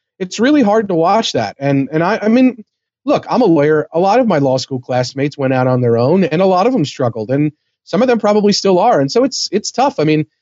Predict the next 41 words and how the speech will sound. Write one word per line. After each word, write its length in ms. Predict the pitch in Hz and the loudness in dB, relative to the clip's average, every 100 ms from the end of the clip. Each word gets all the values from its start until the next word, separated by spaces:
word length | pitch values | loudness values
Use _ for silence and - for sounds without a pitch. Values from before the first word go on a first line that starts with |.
| _ _ | _ _
you 120 | 190 | -2
got, 260 | 247 170 175 | -2 0 -2
I 60 | |
don't 120 | 240 | 2
know 80 | 170 | 2
what 140 | 135 127 | 0 -2
Saul's 320 | 139 156 208 | -2 -2 -2
situation's 560 | 143 135 131 131 123 | -6 -2 -2 -2 -6
like, 220 | 127 160 151 | -4 -4 -2
but 100 | 151 | -2
it, 100 | 135 | -2
it, 200 | 120 165 | -4 -2
listen, 240 | 214 127 | -4 -4
being 180 | 123 254 | -2 0
a 80 | 160 | 2
lawyer 560 | 170 160 147 135 120 _ | 2 2 2 2 -2 _
for 100 | 160 | -2
a 40 | |
lot 240 | 143 175 170 | 0 2 0
of 80 | 139 | -2
people 360 | 156 131 127 | -8 -4 -4
is 140 | 123 127 | -2 -2
not 320 | 156 175 147 _ _ _ 143 | -2 -2 -4 _ _ _ -4
the 40 | |
most 280 | 151 156 - | 0 0 -2
glamorous 440 | 151 147 143 127 | -2 0 2 0
profession. 600 | - 123 143 127 - 120 | -4 -8 -4 -4 -4 -8
And 100 | 113 | -4
I 80 | 120 | -4
think 240 | 123 151 | -2 -4
if 160 | 139 127 _ _ _ - | -4 -8 _ _ _ -4
this 100 | 190 | -2
show 180 | - 175 | 0 2
does 200 | 160 156 | 2 2
anything 320 | 170 160 151 | 0 0 -2
to 100 | 135 | -4
show 280 | - 160 139 | -2 0 2
that, 200 | 117 - | 0 -2
good 160 | 147 | -6
for 160 | - 139 | -2 0
it. 220 | 120 95 | 0 -2